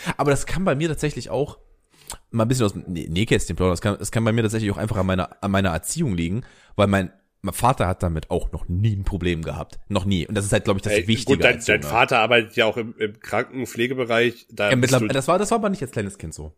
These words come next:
Speaker 1: Das ist mittlerweile
Speaker 2: Okay.
Speaker 1: so. Da war ich, da war ich schon ein älterer Teenager, als
Speaker 2: Aber
Speaker 1: ich
Speaker 2: wenn du in
Speaker 1: angefangen
Speaker 2: dem Bereich arbeitest, bist du was solch, was, ich glaube, was jegliche Körperflüssigkeiten abgeht, einfach komplett
Speaker 1: Ah, oh ja,
Speaker 2: abgehärtet.
Speaker 1: oh ja,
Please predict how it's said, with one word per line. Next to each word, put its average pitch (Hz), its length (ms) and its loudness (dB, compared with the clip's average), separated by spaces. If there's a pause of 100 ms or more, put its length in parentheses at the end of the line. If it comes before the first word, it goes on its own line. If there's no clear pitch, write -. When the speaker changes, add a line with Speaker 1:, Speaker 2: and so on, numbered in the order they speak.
Speaker 1:
Das 110 100 -8
ist 110 140 -10
mittlerweile 107 400 -2
Speaker 2:
Okay. 95 60 -2
Speaker 1:
so. 80 40 -10
Da 101 140 0
war 107 80 6
ich, - 100 0
da 113 80 2
war 110 100 4
ich 113 60 0
schon 107 140 -4
ein - 20 -6
älterer 90 260 -6
Teenager, 82 360 -4
als - 20 6
Speaker 2:
Aber 135 120 6
Speaker 1:
ich 123 60 2
Speaker 2:
wenn 143 120 4
du 156 80 2
in 147 60 2
Speaker 1:
angefangen 139 180 4
Speaker 2:
dem 143 40 2
Bereich 143 320 4
arbeitest, 131 440 4
bist - 180 -4
du 117 60 -4
was 117 220 2
solch, 123 360 2
was, - 520 -6
ich - 180 -16
glaube, 120 240 2
was 117 180 2
jegliche 104 340 2
Körperflüssigkeiten 101 840 -2
abgeht, 98 320 -6
einfach 101 240 -4
komplett 113 280 0
Speaker 1:
Ah, 92 220 2
oh 117 200 6
ja, 90 160 4
Speaker 2:
abgehärtet. 87 260 -4
Speaker 1:
oh 104 100 2
ja, 80 280 0